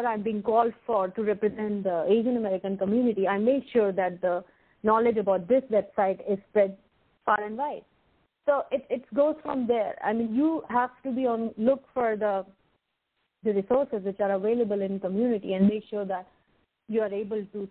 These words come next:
spread the information about it. So it can be through words, or it can be through spoken thing, or it can be through your actions. So whatever mode A is convenient to you, and whatever platform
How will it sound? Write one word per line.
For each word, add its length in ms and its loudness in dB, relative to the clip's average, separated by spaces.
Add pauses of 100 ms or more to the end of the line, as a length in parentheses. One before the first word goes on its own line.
spread 260 -2
the 340 -2
information 560 -4
about 320 -8
it. 180 -18 (220)
So 80 4
it 160 2
can 220 0
be 200 -2
through 240 2 (220)
words, 460 0 (260)
or 100 -4
it 140 -6
can 160 -6
be 180 -6
through 180 -2 (120)
spoken 400 0
thing, 240 -10
or 140 -2
it 160 -8
can 160 -2
be 280 -8
through 180 4
your 180 6
actions. 520 -2 (460)
So 80 4
whatever 400 4
mode 380 0 (100)
A 300 4
is 180 -2
convenient 560 -2
to 60 0
you, 300 2 (400)
and 180 2
whatever 500 2
platform 520 0